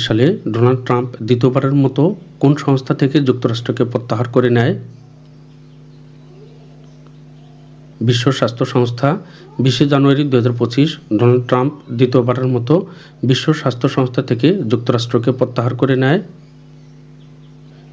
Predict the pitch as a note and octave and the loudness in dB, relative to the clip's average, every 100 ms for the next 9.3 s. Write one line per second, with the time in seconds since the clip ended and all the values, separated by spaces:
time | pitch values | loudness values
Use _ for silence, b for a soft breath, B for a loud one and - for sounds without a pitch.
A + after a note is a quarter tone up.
0 | - A2 A#2 A#2+ C3 B2 B2 C3 B2+ A2+ | -6 0 0 2 2 2 2 2 2 2
1 | A#2+ A#2+ A#2 B2 C3+ - A2 A#2 A#2+ B2 | 0 0 2 2 2 0 0 4 4 2
2 | C#3 C3+ C3+ - B B B A#2 A#2 C3+ | 0 0 -2 -10 B B B -2 0 2
3 | C3 C3+ C#3+ C3 C3+ - B2+ B2+ A#2+ C3+ | 0 0 0 2 0 2 2 2 0 0
4 | A#2+ A#2 C3 F#3 F3 A#2 A#2+ B2+ A#2 A#2+ | 0 0 2 0 0 -2 0 -2 -2 -4
5 | A#2 A#2+ A#2+ A#2 - C3+ C3 E3 A#3 - | -2 0 0 0 0 0 2 0 -2 -12
6 | - - - - - - - - - - | -20 -20 -20 -20 -20 -20 -20 -20 -20 -20
7 | - - - - - - - - - - | -20 -20 -20 -20 -20 -20 -20 -20 -20 -20
8 | - - - - - - - - - - | -20 -20 -20 -20 -20 -20 -20 -20 -20 -2
9 | B2 B2 | 2 2